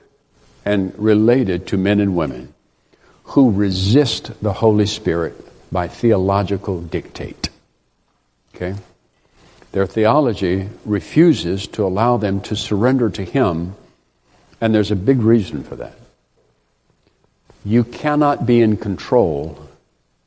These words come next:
if you're gonna let Him lead you. Now, in many church circles, reputable men and women that I,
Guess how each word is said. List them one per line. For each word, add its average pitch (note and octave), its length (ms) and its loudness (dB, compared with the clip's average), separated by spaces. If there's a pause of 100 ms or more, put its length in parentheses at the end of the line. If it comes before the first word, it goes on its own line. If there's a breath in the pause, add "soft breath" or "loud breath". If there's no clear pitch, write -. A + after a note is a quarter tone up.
(1160)
if G#2+ 200 2
you're G2+ 140 4
gonna F#2 240 2
let F2+ 180 0
Him F2 200 -4
lead F2 200 -4
you. - 140 -16 (2500)
Now, F#2+ 160 0
in F#2+ 340 -2
many A#2+ 260 6
church C#3 340 2
circles, F#2+ 460 0
reputable A#2+ 640 2
men B2+ 220 4
and A#2+ 140 2
women B2 260 2
that G#2 120 2
I, F#2 200 0